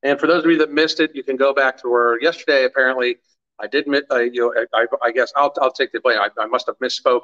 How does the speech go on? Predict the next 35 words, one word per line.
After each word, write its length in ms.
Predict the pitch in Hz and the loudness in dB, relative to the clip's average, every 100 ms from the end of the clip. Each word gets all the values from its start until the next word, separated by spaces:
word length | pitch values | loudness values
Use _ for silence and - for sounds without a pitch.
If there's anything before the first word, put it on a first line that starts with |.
| - | 2
or 220 | 185 147 | 2 4
I 80 | 131 | 2
gave 260 | 139 135 | 2 0
somebody 300 | - 143 127 | -2 -2 0
the 40 | 127 | 0
opportunity 380 | - - 156 | 0 -2 -2
to 80 | 120 | -4
try 160 | - 123 | -2 -2
to 80 | - | 0
say 220 | 196 180 | 0 0
I 60 | |
misspoke 420 | 135 123 - 127 120 - _ _ _ _ _ _ | 0 -4 0 0 0 -10 _ _ _ _ _ _
in 480 | 139 135 131 131 117 | 0 2 2 -2 0
that, 320 | 123 117 110 - | 2 2 0 -6
uh, 440 | 120 107 101 95 90 - _ _ _ _ _ _ _ | -2 2 2 0 -4 -12 _ _ _ _ _ _ _
the, 480 | 110 110 107 101 98 _ _ _ | -6 -4 -4 -8 -12 _ _ _
the, 340 | 113 107 104 98 _ _ | -4 -2 -4 -12 _ _
uh, 220 | 117 101 - - - | -6 -4 -6 -12 -8
that 80 | 127 | 0
I, 120 | 113 113 | 0 2
that 100 | 113 | 0
I, 120 | 110 - - | 0 -2 -10
that 200 | 123 117 | -4 -2
I, 120 | 110 - | -2 0
they 140 | 113 | -2
said 220 | - 143 | 0 2
I 60 | 120 | 2
claimed 460 | - 151 147 143 | 0 2 2 2
that 180 | - - - _ - | 0 -4 -12 _ -12
the 60 | |
Nomorbidity 440 | 110 131 127 127 123 | 0 2 4 2 2
will 120 | 110 | 2
have 300 | 110 107 95 _ _ _ _ | 2 0 0 _ _ _ _
spot 360 | - - 143 | -2 2 2
reduction, 580 | 123 113 - - 104 101 | 2 2 0 -6 -8 -8